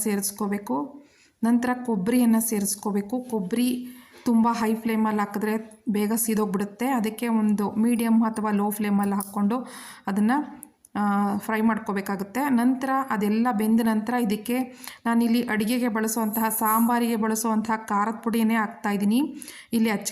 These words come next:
ಖಾರದ ಪುಡಿನ ನಾನು ಸೇರಿಸ್ತಾ ಇಲ್ಲ. ಇಲ್ಲೇ ಎಲ್ಲ ಮಸಾಲೆಗಳು ಅದರಲ್ಲಿ ಸೇರಿರೋದ್ರಿಂದ ಅದರ ಟೇಸ್ಟ್ ತುಂಬ ಚೆನ್ನಾಗಿ ಬರುತ್ತೆ ಅನ್ನೋ ಕಾರಣಕ್ಕೋಸ್ಕರ ನಾನು ಸಾಂಬಾರಿಗೆ ಬಳಸುವಂಥ ಖಾರದ ಪುಡಿನ ಹಾಕ್ತಾಯಿದ್ದೀನಿ. ಮತ್ತು ಸ್ವಲ್ಪ ತೊವೆ ಪುಡಿ, ಮತ್ತು ಉ-,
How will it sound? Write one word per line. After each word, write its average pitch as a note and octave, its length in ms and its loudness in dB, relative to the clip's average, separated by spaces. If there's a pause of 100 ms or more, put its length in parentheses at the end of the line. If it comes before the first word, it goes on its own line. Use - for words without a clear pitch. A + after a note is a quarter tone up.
ಖಾರದ A3 240 -2
ಪುಡಿನ G#3+ 260 0 (120)
ನಾನು G3 160 2 (100)
ಸೇರಿಸ್ತಾ G#3 540 -2
ಇಲ್ಲ. G#3 100 0 (600)
ಇಲ್ಲೇ A#3 260 2
ಎಲ್ಲ A3 160 2 (160)
ಮಸಾಲೆಗಳು A3 720 0
ಅದರಲ್ಲಿ G#3+ 300 0 (100)
ಸೇರಿರೋದ್ರಿಂದ A3 640 0 (520)
ಅದರ A3 240 0
ಟೇಸ್ಟ್ A#3+ 340 -2
ತುಂಬ G#3+ 140 2 (160)
ಚೆನ್ನಾಗಿ G#3+ 360 0
ಬರುತ್ತೆ G#3+ 300 -2
ಅನ್ನೋ G#3 160 2 (160)
ಕಾರಣಕ್ಕೋಸ್ಕರ G#3 680 0 (160)
ನಾನು G#3 160 2 (500)
ಸಾಂಬಾರಿಗೆ A3+ 560 2
ಬಳಸುವಂಥ G#3 440 -2 (160)
ಖಾರದ G3+ 240 -4
ಪುಡಿನ G#3+ 280 0
ಹಾಕ್ತಾಯಿದ್ದೀನಿ. G#3 540 0
ಮತ್ತು G#3 300 -4
ಸ್ವಲ್ಪ G#3 240 -2 (140)
ತೊವೆ G3+ 200 0 (100)
ಪುಡಿ, G#3+ 180 0 (680)
ಮತ್ತು G#3+ 200 -4 (220)
ಉ-, - 80 -6